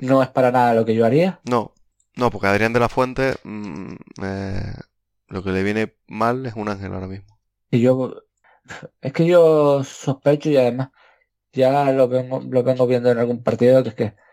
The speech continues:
Speaker 1: a esto lo que le viene mal de verdad es jugar contra dos puntas. Es que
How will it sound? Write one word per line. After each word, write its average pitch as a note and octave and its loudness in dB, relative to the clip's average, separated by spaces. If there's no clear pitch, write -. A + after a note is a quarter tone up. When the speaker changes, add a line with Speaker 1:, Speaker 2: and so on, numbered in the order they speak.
Speaker 1:
a G#2+ 0
esto B2 2
lo C3+ 2
que B2+ 4
le A#2 4
viene B2+ 4
mal C3+ 0
de A#2+ 4
verdad A#2 0
es A#2+ 0
jugar B2+ 4
contra B2 2
dos B2 2
puntas. - -6
Es - -12
que G2 0